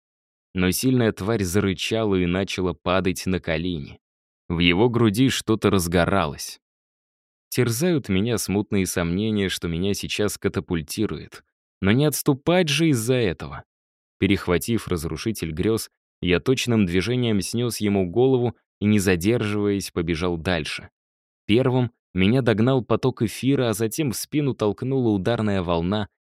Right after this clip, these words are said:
и придала ускорение. Приятно, когда прогнозы сбываются.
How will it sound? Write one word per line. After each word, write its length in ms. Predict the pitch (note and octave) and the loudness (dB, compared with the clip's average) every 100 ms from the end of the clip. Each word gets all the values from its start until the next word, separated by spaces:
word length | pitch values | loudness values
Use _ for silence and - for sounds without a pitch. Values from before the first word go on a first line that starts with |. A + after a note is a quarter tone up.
| _ - | _ -4
и 120 | B2+ | -2
придала 540 | B2+ A#2 G2+ F2 F#2+ | 2 4 4 4 4
ускорение. 760 | F#2+ - F2 F2+ F#2+ C#2+ G#1+ - _ _ _ _ _ _ _ | 2 0 -2 -2 -2 -4 -10 -18 _ _ _ _ _ _ _
Приятно, 540 | - D3+ E3+ G3 - G#2 | 0 2 2 0 0 -2
когда 300 | E2+ E2 D#2+ | -2 -2 -2
прогнозы 540 | - E2+ F2 E2 D#2+ | 0 0 0 -2 -4
сбываются. 760 | D#2 E2 D#2 D2 C#2+ - C#2 | -4 -2 -2 -2 -6 -10 -16